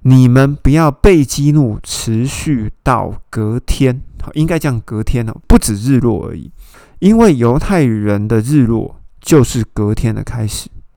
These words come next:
那我们要知道这个犹太人的习惯哦，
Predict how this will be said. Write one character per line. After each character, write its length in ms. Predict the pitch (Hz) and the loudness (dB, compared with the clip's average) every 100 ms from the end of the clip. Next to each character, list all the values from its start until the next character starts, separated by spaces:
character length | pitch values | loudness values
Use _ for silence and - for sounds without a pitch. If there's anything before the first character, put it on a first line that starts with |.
| _ _ _ _ _ _ _ - | _ _ _ _ _ _ _ -8
那 80 | 107 | -2
我 160 | 110 | 2
们 160 | 135 202 | 4 4
要 120 | 202 | 4
知 120 | 170 | 2
道 220 | 165 151 | 2 2
这 80 | 127 | 0
个 100 | 131 | -2
犹 140 | 107 113 | 0 0
太 140 | 135 | 2
人 120 | 101 | 0
的 60 | 104 | -4
习 220 | 95 - | -6 -6
惯 240 | 113 131 | 0 0
哦， 80 | 87 | -2